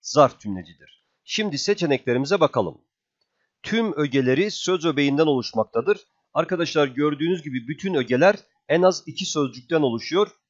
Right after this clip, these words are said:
Dolayısıyla buradaki açıklama doğrudur.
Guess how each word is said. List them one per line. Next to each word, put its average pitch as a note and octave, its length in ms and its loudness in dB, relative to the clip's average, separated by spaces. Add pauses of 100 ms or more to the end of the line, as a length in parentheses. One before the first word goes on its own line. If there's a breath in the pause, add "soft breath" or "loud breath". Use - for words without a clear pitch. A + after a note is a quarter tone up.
(100)
Dolayısıyla C#3 640 0
buradaki C3+ 420 -4
açıklama D3 720 2 (200)
doğrudur. A2 420 0